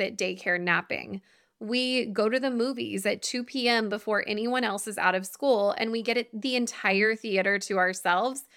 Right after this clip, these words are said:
so we can giggle out loud and have fun together. Or we go to their favorite play place and we have a blast playing with other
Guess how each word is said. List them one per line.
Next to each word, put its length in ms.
so 240
we 180
can 300
giggle 520
out 280
loud 360
and 200
have 240
fun 260
together. 540
Or 440
we 200
go 120
to 120
their 180
favorite 540
play 260
place 500
and 140
we 140
have 240
a 80
blast 560
playing 440
with 200
other 440